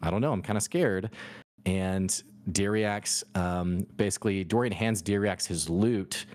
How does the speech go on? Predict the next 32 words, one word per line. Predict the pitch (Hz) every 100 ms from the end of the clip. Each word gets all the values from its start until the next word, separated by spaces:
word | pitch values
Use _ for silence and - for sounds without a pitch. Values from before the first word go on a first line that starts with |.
| - - -
'cause | 98
he's | 101
been | 95
training | - 101 104 104
him | 98
to |
be | 90 92
a |
bard, | 78 85 92 87 85 85 - - - - -
and | 92 90 90 87 85 - - - -
tells | - 104 127 120 110 - - - - -
Dariax, | 87 90 90 85 82 85 - - - -
um, | 87 85 85 80 80 101 - -
"I | 87
want | 117 -
revenge. | 110 95 - - - - - - - 87
I |
want | 95 -
revenge | 90 90 95 95 -
for | 87 76
what's | 73 80 -
happened." | 73 73 69 69 - - - - - -
And | 80
Dorian | 87 98
says, | 92 85
"Well, | 82
I | 107
don't | 120
know | 120
if | 110
I'm | 101
really | 101 92 78